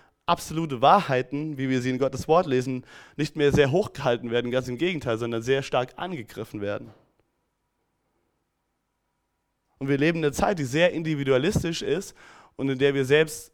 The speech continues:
sehr auf uns fixiert und gerichtet sind und wir überall eigentlich erzählt bekommen, dass wir aus uns heraus hier leben können. Und dann lesen wir Gottes Wort, dass wir abhängig sind von ihm, dass wir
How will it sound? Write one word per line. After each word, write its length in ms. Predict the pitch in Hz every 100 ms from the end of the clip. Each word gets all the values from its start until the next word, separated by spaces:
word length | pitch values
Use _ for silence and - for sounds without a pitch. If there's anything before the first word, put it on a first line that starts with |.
| -
sehr 260 | 135 156 151
auf 140 | -
uns 400 | - 185 180 - _
fixiert 500 | - 135 - 190 147
und 140 | 127
gerichtet 420 | 123 143 185 131
sind 180 | - 135
und 320 | 131 131 127
wir 280 | 135 147 151 - _ _ _ _ - - - _ -
überall 320 | 180 165 156
eigentlich 240 | 151 156
erzählt 280 | 135 - 175
bekommen, 300 | 147 - 143
dass 160 | 131 131
wir 220 | 156 -
aus 160 | 135
uns 220 | - 160 147
heraus 280 | 127 135
hier 100 | -
leben 300 | 127 151 117
können. 340 | 104 113 113 117 _ _ _ _ _ _ _ _ _ _ _ _ _ _ _ _ _ _ _ _ _ _ _ _ -
Und 160 | 131 135
dann 160 | 131
lesen 240 | 135 175 127
wir 80 |
Gottes 280 | 143 143 131
Wort, 180 | 131 151
dass 160 | 123 117
wir 300 | 151 160 156 - - -
abhängig 460 | 139 - 143 123
sind 200 | 120 123
von 200 | - 113
ihm, 200 | 156 131
dass 200 | 110 -
wir 260 | 127 131